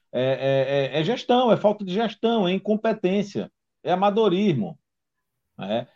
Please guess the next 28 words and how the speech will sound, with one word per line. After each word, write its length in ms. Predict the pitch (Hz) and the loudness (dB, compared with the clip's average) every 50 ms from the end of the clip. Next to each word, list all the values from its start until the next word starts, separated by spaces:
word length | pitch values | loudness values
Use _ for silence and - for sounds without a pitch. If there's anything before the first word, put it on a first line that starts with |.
| _ _ - 123 | _ _ -8 -8
Então, 280 | 127 123 - 165 185 | -4 -2 0 0 0
assim, 220 | 196 - - 185 175 | 0 -2 -2 -2 -2
existem 360 | 160 147 190 196 - 233 208 | -2 -2 -4 -4 -2 -4 -4
coisas 500 | - - 170 190 220 214 175 151 139 - | -2 2 4 6 6 6 4 2 -2 -6
que, 260 | - - 151 143 120 | -6 -6 -6 -6 -6
que 380 | - - 139 135 131 127 117 104 | -8 -6 -6 -4 -2 -2 -4 -4
certamente 600 | - - 160 160 151 - 170 147 135 151 165 160 | -4 -4 -4 -4 -2 -2 -2 -2 -2 -2 -4 -2
estão 180 | - 175 175 | -2 -4 -4
com-, 140 | 135 - 156 | -2 -2 -4
acontecendo 680 | 139 117 - 151 147 - 139 - - - 151 170 175 147 | -4 -4 -6 -6 -4 -2 -4 -4 -4 -6 -6 -4 -4 -4
ali 140 | 131 139 | -4 -4
dentro 360 | 127 104 104 135 165 170 139 - | -4 -4 -4 -4 -4 -6 -6 -8
do 60 | 123 | -8
vestiário 380 | 131 151 135 - - 151 151 | -6 -8 -6 -2 0 0 0
do 60 | 143 135 | 0 -4
Santa 200 | - 143 123 110 | -6 -6 -6 -6
Cruz 200 | 110 151 170 - | -6 -8 -10 -10
que 180 | - 302 330 | -6 -4 -2
o 80 | 349 330 | -2 0
povão 380 | 320 - 233 208 160 170 220 | 0 0 0 0 0 0 -2
não 120 | 247 302 349 | -4 -4 -6
sabe. 480 | - - 190 170 180 180 160 120 - - _ _ _ _ _ _ _ _ _ _ _ _ _ _ _ _ _ _ _ _ _ _ _ _ _ _ _ _ _ _ _ _ | -6 -2 0 0 0 0 -2 -4 -8 -10 _ _ _ _ _ _ _ _ _ _ _ _ _ _ _ _ _ _ _ _ _ _ _ _ _ _ _ _ _ _ _ _
Tá? 200 | - 104 98 104 | -4 -4 -2 0
Mas, 160 | 117 135 156 | 0 0 -2
assim, 320 | 170 170 - - 180 160 135 | -2 -4 -4 -4 -6 -4 -2
tem 220 | - 190 208 240 | -2 -2 0 0
a 60 | 269 | 0
incompetência, 960 | 262 226 - 208 165 - 170 139 - - 143 156 180 170 - - 214 196 147 | -2 -2 -2 -2 2 2 2 2 0 0 0 0 0 -2 0 0 0 0 0